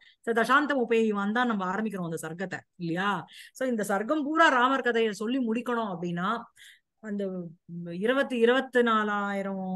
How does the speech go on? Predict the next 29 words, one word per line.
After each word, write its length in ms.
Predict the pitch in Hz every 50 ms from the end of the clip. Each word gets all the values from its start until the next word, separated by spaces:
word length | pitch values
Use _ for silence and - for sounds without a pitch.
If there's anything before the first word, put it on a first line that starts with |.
| 185 185 180 180
ஸ்லோகங்களா 640 | 175 - 220 226 226 226 226 220 208 208 208 233 269 254
ராமாயணத்துல, 520 | 214 208 208 214 208 202 190 185 226 254 254 208 165 - - - - - _ _ -
அதுல 340 | 202 208 240 247 254 254 240 226
எழுதியிருக்கிற 560 | 226 247 277 320 339 339 330 294 262 294 294 285
அந்த 220 | 277 254 233 220
ராமாயண 520 | 202 196 208 247 277 285 277 269 262 247 233
கதையை 360 | 226 208 196 208 208 233 269
அவர் 220 | 269 247 202 202
ஒரு 220 | 190 185 190 202 196
சர்க்கத்துல 540 | 190 190 196 226 226 311 311 311 285 262
கன்சைஸ் 500 | 233 220 202 214 - 254 240 247 233 240
பண்ணணும்னா, 460 | 233 196 185 180 170 160 156 165 196 226 240 233 - _ - - - - _
அவர் 220 | _ 214 226 233 226
வந்து 180 | 240 277 294
every 400 | 262 226 240 254 254 294 339 320 302
எபிசோட 600 | 285 285 285 330 294 - 330 311 294 285 277 254
வந்து 220 | 233 226 240 269
அவர் 180 | 269 254 226 -
கவர், 280 | 214 190 208 226 226 226
க-, 140 | - 202 -
கவர் 220 | - 233 254 269
பண்ண 180 | 254 247 220 202
முடியாது. 400 | 185 175 185 196 190 175 151 156 - _ _ _ - - _ - - _
இப்ப 220 | _ 214 185 240 226
வந்து 260 | 233 254 285 320 330 320 311 240 - _ _ _ _ _ _ _ _ _ _
இதுல 200 | 254 254 262 269
வந்து 200 | 262 262 269 311
நமக்கு 320 | 320 311 285 269 269 262 254
வந்து 300 | 254 269 285 320 -